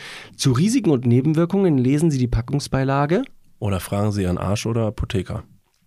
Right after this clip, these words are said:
Speaker 1: Äh, ja, so, so hieß es ja früher.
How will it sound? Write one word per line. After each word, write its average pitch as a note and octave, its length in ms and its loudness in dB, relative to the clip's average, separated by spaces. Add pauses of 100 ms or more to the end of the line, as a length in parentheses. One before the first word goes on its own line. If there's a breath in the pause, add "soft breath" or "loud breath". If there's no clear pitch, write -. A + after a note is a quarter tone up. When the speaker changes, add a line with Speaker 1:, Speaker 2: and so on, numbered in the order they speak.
(1000)
Speaker 1:
Äh, A#2 180 6
ja, A2 400 2 (180)
so, B2+ 280 -2
so A#2+ 180 0
hieß B2+ 260 0
es A#2 100 -2
ja A2 100 0
früher. B2+ 420 -2